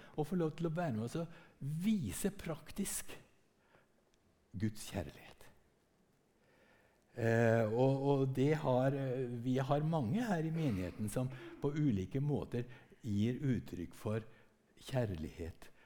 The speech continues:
og for, eh, for tjenerskap. Ikke sant? Det er så mange her som nå er med og ordner til, eh, kirkekaffe, for eksempel.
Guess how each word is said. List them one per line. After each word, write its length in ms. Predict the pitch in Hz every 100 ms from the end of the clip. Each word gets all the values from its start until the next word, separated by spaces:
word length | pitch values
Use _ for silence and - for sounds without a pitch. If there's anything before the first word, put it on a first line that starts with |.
| - 101
og 180 | 101 101
for, 280 | 110 107 110
eh, 320 | 113 107 110 101 - - -
for 220 | - 110 107 -
tjenerskap. 1000 | 151 139 104 85 - - 98 87 - - - - _ - - _ _ - - -
Ikke 200 | 120 -
sant? 260 | 131 135 143
Det 100 | 127
er 60 | -
så 160 | 139
mange 320 | 175 180 98 127
her 200 | 104 110
som 160 | 143 131
nå 140 | 123
er 220 | 131 123 87
med 200 | 98 110 - -
og 280 | - 110 117 135
ordner 240 | 110 107 110
til, 360 | 131 117 113
eh, 320 | 117 113 110 101
kirkekaffe, 640 | 156 110 87 - - 175
for 120 | 226
eksempel. 480 | 208 - 165 104